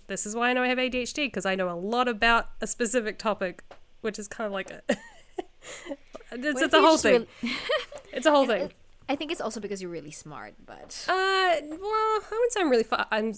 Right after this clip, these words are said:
Speaker 1: I'm smart about things that I'm really interested in, and that's kind
Speaker 2: Ah.
Speaker 1: of where it all comes into.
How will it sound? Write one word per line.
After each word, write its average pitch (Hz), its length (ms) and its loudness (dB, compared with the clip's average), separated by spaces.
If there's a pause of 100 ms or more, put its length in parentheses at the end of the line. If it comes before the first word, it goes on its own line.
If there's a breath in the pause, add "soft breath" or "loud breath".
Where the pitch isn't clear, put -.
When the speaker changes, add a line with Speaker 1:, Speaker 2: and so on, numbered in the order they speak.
Speaker 1:
I'm 226 100 -2
smart 294 360 0
about 302 240 -2
things 247 200 -2
that 208 100 2
I'm 180 200 -2
really 233 280 4
interested 214 360 0
in, 160 220 -6
and 185 180 -8
that's - 300 -10
kind 156 480 -2
Speaker 2:
Ah. 156 140 -8 (100)
Speaker 1:
of 196 80 -12
where 196 200 -4
it 185 40 -6
all 185 60 -8
comes 180 320 -8
into. 196 340 -10